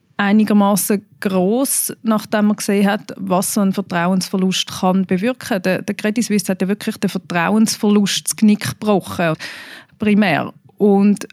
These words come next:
wenn jetzt ein versammeltes Parlament sagt, "Hey, nein, mit dieser Lösung, mit dieser neuen Monsterbank sind wir nicht zufrieden,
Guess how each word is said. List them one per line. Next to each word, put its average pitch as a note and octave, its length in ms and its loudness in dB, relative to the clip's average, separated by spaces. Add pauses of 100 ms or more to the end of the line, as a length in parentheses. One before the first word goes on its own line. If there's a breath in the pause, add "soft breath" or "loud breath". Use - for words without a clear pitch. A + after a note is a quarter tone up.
(160)
wenn G3 480 0
jetzt - 260 -4
ein - 420 -4
versammeltes A3 560 0
Parlament F#3+ 720 2
sagt, G3 500 -2
"Hey, G3 220 0
nein, G3 320 0
mit G3+ 180 -2
dieser F#3 200 0
Lösung, G3+ 460 0
mit F#3+ 160 0
dieser F#3 180 0
neuen F#3 320 2
Monsterbank G3 720 0
sind G3 200 -2
wir F3+ 100 2
nicht G3 260 0
zufrieden, A3+ 520 -2